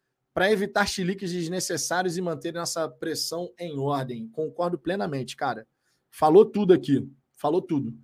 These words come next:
É, é nessa vibe aí mesmo, tá? Tipo assim, dá um confere na coletiva, vê o que foi falado,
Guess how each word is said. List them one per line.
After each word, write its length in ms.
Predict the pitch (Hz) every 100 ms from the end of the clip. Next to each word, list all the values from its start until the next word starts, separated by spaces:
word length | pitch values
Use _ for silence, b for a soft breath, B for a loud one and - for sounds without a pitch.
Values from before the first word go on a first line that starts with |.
| b b b
É, 380 | 143 165 175 175
é 20 |
nessa 340 | 175 220 - 233
vibe 320 | 170 208 202
aí 80 | 233
mesmo, 320 | 202 156 139
tá? 240 | 147 160 - _ _ _ _ _ -
Tipo 180 | 175 226
assim, 560 | - 226 202 143 - _ _
dá 180 | 131 190
um 100 | 269
confere 560 | 269 262 - 202 226
na 140 | 208 190
coletiva, 800 | 202 190 143 - 160 190 190 196
vê 140 | 139
o 100 | 214
que 80 | 226
foi 220 | 196 196
falado, 760 | 190 160 143 151 180 175 175 175